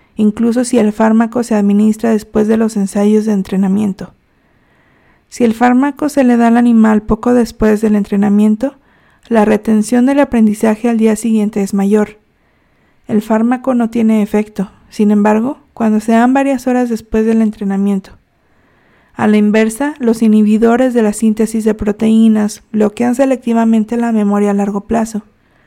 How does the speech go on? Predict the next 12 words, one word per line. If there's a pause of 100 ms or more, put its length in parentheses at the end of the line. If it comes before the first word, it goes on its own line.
(440)
pero
no
la
memoria
a
corto
plazo, (220)
cuando
se
administran
durante
o-,